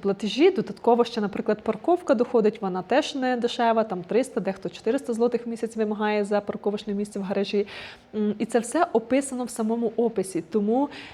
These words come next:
е, крім ціни, яка є на оголошенні, звертайте увагу на детальний опис, тому що там, м, вказані всі додаткові платежі. Е, так, поїхали далі.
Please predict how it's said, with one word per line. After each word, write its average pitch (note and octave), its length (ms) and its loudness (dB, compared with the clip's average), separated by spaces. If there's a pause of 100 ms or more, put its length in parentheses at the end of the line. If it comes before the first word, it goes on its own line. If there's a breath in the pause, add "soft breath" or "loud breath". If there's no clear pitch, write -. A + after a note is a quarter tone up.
(100)
е, F#3+ 160 0
крім C4 320 2
ціни, A#3 280 0
яка G3 380 4
є G3+ 180 4
на F#3+ 220 2
оголошенні, A3 720 2
звертайте A3 520 2
увагу C#4 560 4
на G#3+ 240 0
детальний G3 540 -2
опис, D4 320 2
тому F#3+ 200 -6
що - 140 -8
там, B3 340 2 (120)
м, F#3+ 200 -4
вказані G#3+ 480 0
всі G3+ 220 -4
додаткові F#3+ 480 -2
платежі. F#3 540 -4 (1600 loud breath)
Е, G#3+ 340 4 (140)
так, G#3 540 6
поїхали B3 640 4
далі. F3+ 520 0